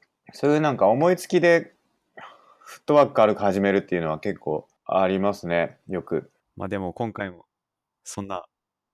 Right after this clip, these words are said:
Speaker 2: 学びになって、なんか身になってるっていうか。
Speaker 1: そうですね。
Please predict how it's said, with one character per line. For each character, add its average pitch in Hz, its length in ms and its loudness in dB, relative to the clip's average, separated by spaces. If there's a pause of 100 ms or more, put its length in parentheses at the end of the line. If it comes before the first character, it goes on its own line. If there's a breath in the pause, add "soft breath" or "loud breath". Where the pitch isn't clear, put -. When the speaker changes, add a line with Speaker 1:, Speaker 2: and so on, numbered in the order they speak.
(600)
Speaker 2:
学 101 280 -4
び 101 80 -4
に 101 60 -6
な 101 100 -4
っ - 20 -14
て、 - 340 -12 (1300)
な 85 80 -12
ん 82 40 -14
か 87 120 -8
身 98 140 -6
に 104 100 -4
な 101 120 -4
っ - 60 -14
て - 100 -12
る 78 60 -8
っ - 20 -20
て - 140 -16
い 71 40 -10
う 69 60 -16
か。 - 180 -20 (1200)
Speaker 1:
そ 104 100 -2
う - 20 2
で 98 60 -8
す - 80 -8
ね。 92 40 -4